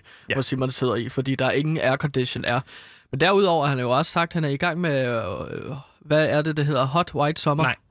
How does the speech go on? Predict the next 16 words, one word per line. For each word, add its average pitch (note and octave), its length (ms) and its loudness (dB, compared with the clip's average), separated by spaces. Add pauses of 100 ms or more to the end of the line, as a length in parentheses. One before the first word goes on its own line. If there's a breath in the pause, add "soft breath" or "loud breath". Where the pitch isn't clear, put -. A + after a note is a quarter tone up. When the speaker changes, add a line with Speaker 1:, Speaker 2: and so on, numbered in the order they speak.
Speaker 1:
White F#3+ 260 0
Boy G3+ 180 2
Summer A2 340 -4
holder A2+ 260 0
han, G#2 220 -4 (100)
øh, G#2+ 200 -2
som G#2+ 120 -6
han G#2+ 120 -2
prøver A2+ 160 2
at A2+ 80 -2
få A2+ 200 0
de G#2+ 320 -2
andre A2+ 220 -2
med A2+ 260 0
på. - 240 -6 (180)
Speaker 2:
Ja. B2 200 2